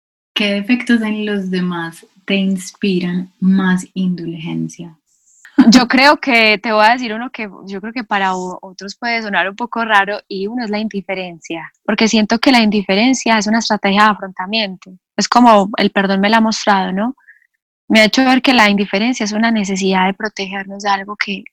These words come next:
Speaker 2: se-, creemos que nos va a hacer daño. Entonces, cuando yo veo que alguien está siendo indiferente,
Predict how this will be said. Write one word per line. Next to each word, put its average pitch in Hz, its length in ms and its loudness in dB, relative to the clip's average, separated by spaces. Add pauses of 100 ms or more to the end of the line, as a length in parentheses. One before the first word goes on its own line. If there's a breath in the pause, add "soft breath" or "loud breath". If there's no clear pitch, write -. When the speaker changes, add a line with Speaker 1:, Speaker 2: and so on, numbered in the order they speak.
(140)
Speaker 2:
se-, 196 320 -2
creemos 190 320 0
que 220 100 0
nos 196 180 2
va 190 40 4
a 185 40 4
hacer 202 220 0
daño. 185 320 0 (320 loud breath)
Entonces, - 180 -8
cuando 262 200 8
yo 208 140 4
veo 226 100 2
que 269 80 0
alguien 254 180 4
está 233 180 -2
siendo 226 220 2
indiferente, 233 800 0